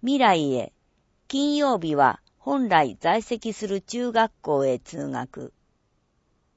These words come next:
未来では、二人の先生と、ポルトガル語、タガログ語、日本語の相談員各一人による指導のもと、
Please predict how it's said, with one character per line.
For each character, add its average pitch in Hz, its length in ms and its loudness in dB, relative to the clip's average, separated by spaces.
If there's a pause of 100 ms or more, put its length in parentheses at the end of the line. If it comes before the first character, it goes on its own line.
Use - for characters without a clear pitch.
(160)
未 320 220 -2
来 226 260 2
で 170 160 0
は、 147 260 0 (460)
二 269 300 0
人 330 160 -2
の 202 120 -2
先 196 300 -4
生 185 240 -2
と、 143 300 -8 (500)
ポ 240 160 2
ル 302 140 -6
ト 285 180 2
ガ 247 140 4
ル 233 160 -4
語、 208 280 -2 (360)
タ 208 160 0
ガ 254 160 4
ロ 262 160 2
グ 233 180 -6
語、 202 260 -4 (480)
日 233 180 -4
本 302 260 0
語 294 100 -2
の 277 160 -2
相 254 260 0
談 220 320 0
員 156 320 -10
各 269 380 -6
一 - 240 -4
人 226 220 -6
に 170 80 -6
よ 160 160 -2
る 151 100 -12
指 175 260 -6
導 202 160 0
の 185 140 -6
も 170 160 -6
と、 156 260 -8